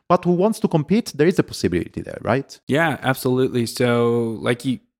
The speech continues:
Speaker 2: like you said before, um, it is in the D N A, you know, uh, it is a gravel race. At the end of the day, we're gonna have podium places. Um,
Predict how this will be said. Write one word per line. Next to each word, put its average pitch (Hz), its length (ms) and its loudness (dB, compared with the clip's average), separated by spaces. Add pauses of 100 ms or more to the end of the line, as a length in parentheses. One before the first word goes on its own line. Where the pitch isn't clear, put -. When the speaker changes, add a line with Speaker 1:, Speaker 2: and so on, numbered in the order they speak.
Speaker 2:
like 139 180 0
you 143 60 -6
said 147 160 0
before, 123 540 0
um, 120 400 0 (840)
it 165 80 0
is 185 120 2
in 185 60 0
the 180 100 4
D 170 160 0
N 165 60 2
A, 165 260 -2 (140)
you 120 140 -4
know, 135 260 0
uh, 123 400 -2 (100)
it 127 140 0
is 143 160 0
a 147 60 -2
gravel 135 420 0
race. 127 560 -4
At 123 120 -8
the 117 120 -4
end 113 80 0
of 110 80 -4
the 107 60 -10
day, 110 180 -6
we're 127 200 2
gonna 113 200 -4
have 113 140 -8
podium 107 380 0
places. - 640 -6
Um, 113 440 2